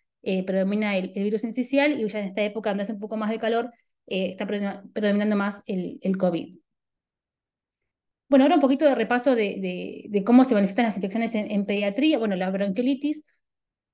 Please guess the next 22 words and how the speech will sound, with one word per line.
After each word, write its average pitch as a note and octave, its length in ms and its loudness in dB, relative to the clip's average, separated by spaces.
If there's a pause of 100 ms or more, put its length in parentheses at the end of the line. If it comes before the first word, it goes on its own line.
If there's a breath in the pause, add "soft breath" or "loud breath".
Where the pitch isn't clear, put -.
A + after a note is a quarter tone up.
(100)
es A3+ 100 -2
de B3+ 60 4
las C4 100 4
enfermedades A3+ 480 0
o G3+ 80 -4
infecciones G#3+ 340 -6
más A#3 220 -2
frecuentes A3+ 380 -4
en G#3 120 -4
pediatría, G#3+ 440 0
es D#4 40 -2
una G#3 80 -6
inflamación G3 400 -4
difusa A3 480 -2
de F#3+ 100 0
la F#3 120 -2
vía A3 220 0
aérea A3 340 -2
pequeña G3+ 440 -2
de F#3 80 -6
los F3+ 120 -6
bronquiolos, C#4 640 0